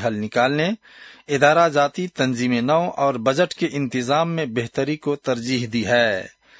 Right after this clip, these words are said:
ایوان نمائندگان کے تحت بنیادی لوازمات کی ترقیاتی کمیٹی کا آج منعقدہ اجلاس میں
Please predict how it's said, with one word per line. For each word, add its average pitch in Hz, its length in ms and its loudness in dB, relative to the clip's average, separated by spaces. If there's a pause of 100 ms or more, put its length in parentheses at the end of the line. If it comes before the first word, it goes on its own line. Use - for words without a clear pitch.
(340)
ایوان 127 320 4
نمائندگان 156 760 2
کے 175 120 -2
تحت 156 380 0
بنیادی 143 540 -2
لوازمات 139 720 0
کی 156 160 -6
ترقیاتی 131 720 -6
کمیٹی 127 480 -4
کا 151 240 0
آج 123 260 -2
منعقدہ 127 560 -2
اجلاس 120 540 0
میں 147 220 -2